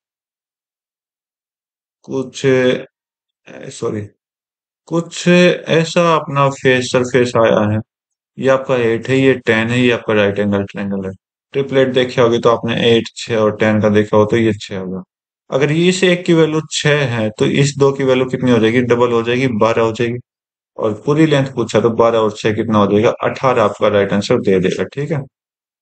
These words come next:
अठारह right answer आ जाएगा। उम्मीद करता हूँ समझ गए होगे इस question को। ओके, नेक्स्ट क्वेश्चन चेक कर लेते हैं।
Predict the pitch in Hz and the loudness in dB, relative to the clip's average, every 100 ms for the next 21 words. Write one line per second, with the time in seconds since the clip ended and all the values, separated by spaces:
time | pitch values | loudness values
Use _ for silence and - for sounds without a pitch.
0 | _ - 107 113 113 107 104 107 107 143 | _ -16 -6 -2 0 2 0 -2 -2 -2
1 | - 101 98 92 92 90 _ _ _ 123 | 0 0 2 0 -2 -6 _ _ _ -10
2 | 143 139 127 - 120 131 - 113 107 104 | -6 0 0 2 2 2 0 0 2 2
3 | 104 107 104 92 104 - - 87 - 98 | 4 4 4 2 0 0 -8 -12 -10 -10
4 | 95 95 - _ _ _ _ _ - - | -8 -10 -10 _ _ _ _ _ -20 -20
5 | _ _ 127 131 160 143 139 165 - 170 | _ _ -8 -2 0 0 0 0 0 -2
6 | 160 165 160 139 120 104 104 113 107 | 0 0 0 0 2 2 0 0 -2